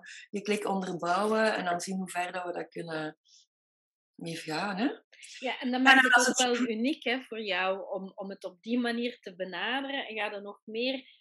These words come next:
Speaker 2: uw, uw, uw, uw, ja, uw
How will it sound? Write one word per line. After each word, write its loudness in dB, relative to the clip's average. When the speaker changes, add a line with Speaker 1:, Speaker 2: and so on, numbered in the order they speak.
Speaker 2:
uw, -4
uw, -10
uw, -14
uw, -14
ja, -4
uw -4